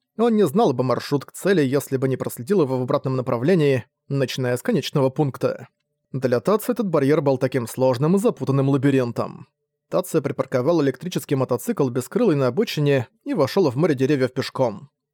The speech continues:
От места, где был припаркован мотоцикл, до укрытия Минору было около семисот метров по прямой.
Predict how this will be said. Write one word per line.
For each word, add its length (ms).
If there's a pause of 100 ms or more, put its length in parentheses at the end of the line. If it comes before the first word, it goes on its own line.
(280)
От 140
места, 360
где 140
был 160
припаркован 580
мотоцикл, 520
до 120
укрытия 380
Минору 320
было 220
около 280
семисот 440
метров 340
по 80
прямой. 520